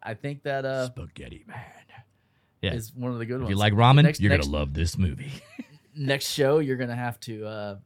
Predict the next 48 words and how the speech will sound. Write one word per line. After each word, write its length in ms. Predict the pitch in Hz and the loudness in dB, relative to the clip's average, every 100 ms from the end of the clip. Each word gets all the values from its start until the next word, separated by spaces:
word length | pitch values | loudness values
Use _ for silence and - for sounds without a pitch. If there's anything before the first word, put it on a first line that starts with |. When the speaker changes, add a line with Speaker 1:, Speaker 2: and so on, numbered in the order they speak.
| _ _ _ _ | _ _ _ _
Speaker 1:
figure 240 | - 113 | -10 -8
out 80 | 107 | -6
which 160 | 113 104 | -8 -6
movies 300 | 117 107 110 | -6 -6 -6
that 120 | 107 | -6
I 100 | 101 | -8
gave 300 | 101 104 101 | -8 -8 -6
references 400 | 104 101 98 92 | -8 -8 -10 -12
to 100 | - | -12
that 80 | 98 | -12
you 100 | 98 | -10
didn't 140 | 95 95 | -6 2
Speaker 2:
I 60 | |
know. 120 | 147 156 | 4 4
Speaker 1:
like. 60 | |
Speaker 2:
I'll 40 | 120 | 4
have 200 | 143 147 | 2 -2
to, 80 | 120 | -6
Speaker 1:
We'll 80 | 104 | -6
have 80 | |
Speaker 2:
I'll 60 | 107 | -4
Speaker 1:
to 60 | 123 | -4
Speaker 2:
have 160 | 156 | -4
to 60 | - | -2
Speaker 1:
revisit 120 | 131 | -2
Speaker 2:
remember, 220 | 117 117 107 | -2 -2 -2
Speaker 1:
this. 80 | |
Speaker 2:
but 100 | 101 104 | -2 -4
I, 40 | |
I 220 | 104 107 | -4 -6
think 200 | 110 147 | -6 -8
there 80 | 175 | -8
was 120 | 139 | -8
a 40 | 107 | -4
couple 320 | 123 123 107 | -4 -2 -2
of 100 | 92 | -2
them 120 | 95 | 0
that 140 | 90 | -2
you 100 | 90 | -4
threw 200 | 90 98 | -6 -4
at 180 | 90 87 | -2 -2
us, 160 | 87 - | -4 -4
and 220 | 87 87 - _ _ | -6 -6 -10 _ _
we 120 | 92 | -6
were 40 | 85 | -4
kinda 160 | 87 | -4
like, 200 | 87 85 | -4 -6
"Meh." 240 | 143 123 | -4 -2